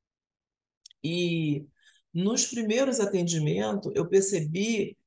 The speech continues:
é, por mim mesma, o quanto é amplo essa ferramenta, né? E, e é uma coisa bacana que muitas das vezes você chega, é,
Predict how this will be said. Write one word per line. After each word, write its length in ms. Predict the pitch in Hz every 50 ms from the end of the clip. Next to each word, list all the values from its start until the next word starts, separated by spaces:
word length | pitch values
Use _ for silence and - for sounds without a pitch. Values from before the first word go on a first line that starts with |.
| _ _ _ _ _ _ _
é, 320 | 151 160 165 165 165 160 151 165
por 220 | 160 185 175 180
mim 200 | 208 269 320 311
mesma, 640 | 254 208 220 240 247 240 208 196 180 160 - - - _
o 100 | 170 170
quanto 380 | - - 208 220 247 233 - 254
é 60 | 247
amplo 460 | 220 190 185 196 214 226 214 220 185
essa 220 | 170 170 - 175
ferramenta, 840 | 160 - 170 160 170 190 190 175 151 151 147 151 147 - - 156 147 - _ _ _ _ _ _ _ _ _ _
né? 400 | - 98 123 143 175 196 226 226 220 - _ _ _ _ _ _ _ _ _
E, 880 | - 160 170 - 165 165 160 160 160 - 156 156 151 147 139 135 - - _
e 160 | - 165 180
é 20 | 185
uma 180 | 208 233 220
coisa 240 | 220 214 196 196 185
bacana 560 | 165 156 147 - 185 196 208 220 214 202 185
que 120 | - - 175
muitas 360 | 170 180 202 254 - - 214
das 200 | 220 214 202 196
vezes 400 | 190 180 190 208 202 190 196 185
você 260 | 185 185 185 - 190
chega, 720 | 165 - - - 190 196 214 226 214 190 170 156 147 156 151 - _ _ _ _ _ _ _ _ _ - _ _ _ _ _ _ _ _
é, 800 | - 147 160 165 165 160 160 160 160 156 151 - - - -